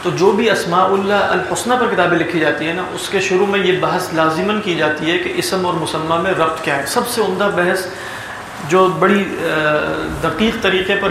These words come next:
کی ہے، وہ امام غزالی علیہ الرحمہ نے کی ہے،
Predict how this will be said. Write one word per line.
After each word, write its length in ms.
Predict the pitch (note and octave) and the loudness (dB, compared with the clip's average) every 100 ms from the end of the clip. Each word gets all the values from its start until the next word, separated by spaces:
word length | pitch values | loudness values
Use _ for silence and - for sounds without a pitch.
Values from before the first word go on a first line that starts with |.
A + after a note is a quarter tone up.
| - | -2
کی 180 | F3 D#3 | -2 0
ہے، 160 | D#3 - - - - | -2 -4 -10 -12 -8
وہ 80 | - | -4
امام 360 | F#3+ F#3 F#3 | 2 2 4
غزالی 400 | D#3+ D3 F3 G3 | 2 4 4 6
علیہ 200 | F#3 F#3 | 4 4
الرحمہ 320 | F3 D#3+ E3 | 4 0 0
نے 140 | D#3+ D#3 D#3+ | 0 0 -2
کی 160 | |
ہے، 40 | G3+ | -2